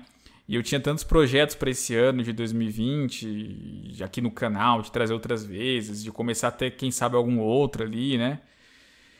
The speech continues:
E, infelizmente, as coisas acabaram logo no começo do ano desandando, é... Meio que a maneira como as coisas acabaram, assim, me surpreenderam, né? Porque eu acho que normalmente quando um relacionamento vai acabar, talvez você até meio que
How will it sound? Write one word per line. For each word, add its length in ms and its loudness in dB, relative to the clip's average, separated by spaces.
E, 640 2
infelizmente, 840 0
as 140 0
coisas 400 0
acabaram 580 6
logo 180 6
no 80 -2
começo 380 -2
do 180 0
ano 160 2
desandando, 960 -2
é... 460 -4
Meio 340 -2
que 380 -6
a 80 -2
maneira 420 4
como 180 0
as 100 0
coisas 200 -4
acabaram, 500 2
assim, 180 -2
me 100 0
surpreenderam, 880 0
né? 100 0
Porque 180 -4
eu 120 0
acho 160 2
que 140 -4
normalmente 460 0
quando 160 -2
um 40 0
relacionamento 640 0
vai 120 4
acabar, 680 2
talvez 340 0
você 200 -4
até 200 0
meio 240 -2
que 320 -4